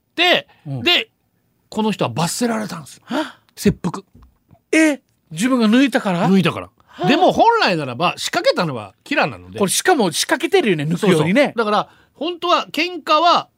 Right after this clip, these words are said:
Speaker 1: 両成敗なんですよ。
Speaker 2: はい。
Speaker 1: どっちも悪いっていうことで、
Speaker 2: うんうん。
Speaker 1: 本来ならばどっちも罰せられなきゃいけない。
Speaker 2: わかりやすい、わかりやすい。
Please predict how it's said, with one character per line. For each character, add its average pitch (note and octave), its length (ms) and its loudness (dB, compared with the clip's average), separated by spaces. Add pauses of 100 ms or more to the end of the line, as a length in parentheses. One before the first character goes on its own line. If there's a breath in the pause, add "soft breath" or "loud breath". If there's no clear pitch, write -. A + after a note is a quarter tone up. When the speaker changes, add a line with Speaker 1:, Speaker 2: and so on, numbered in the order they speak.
(200)
Speaker 1:
両 B3+ 340 0
成 E4 180 0
敗 G3+ 140 0
な A#2 80 -8
ん G#2+ 40 -12
で G2 60 -16
す - 40 -20
よ。 - 80 -20 (120)
Speaker 2:
は F3+ 180 -2
い。 A#2+ 140 -12 (260)
Speaker 1:
ど C4 140 0
っ C4 100 -4
ち - 160 -6
も C#4+ 160 0
悪 F#3+ 220 2
い A3 40 -4
っ G3 40 -8
て G#3+ 100 -6
い - 0 -
う E3+ 40 -2
こ F3 60 -2
と F#3+ 80 -2
で、 B3+ 140 2
Speaker 2:
う A3+ 60 0
ん G#3 40 6
う - 40 4
ん。 - 20 0
Speaker 1:
本 G4 180 0
来 E4+ 100 2
な B3 80 4
ら G#3+ 60 0
ば D#3+ 100 0
ど D3 180 0
っ B3+ 120 -10
ち - 140 -8
も G4 240 -4
罰 A3+ 280 -2
せ C#4+ 120 -4
ら C4 100 2
れ B3+ 80 -4
な B3+ 80 -10
き - 20 -20
ゃ - 20 -20
い - 0 -
け - 180 -14
な - 20 -6
い。 - 20 -2
Speaker 2:
わ F#3 40 -4
か G#3 100 0
り G3+ 60 2
や F#3+ 60 0
す - 120 -2
い、 - 100 -4
わ F#3 120 -6
か F#3+ 80 -2
り F3 60 0
や E3 60 0
す - 120 -6
い。 B2 120 -12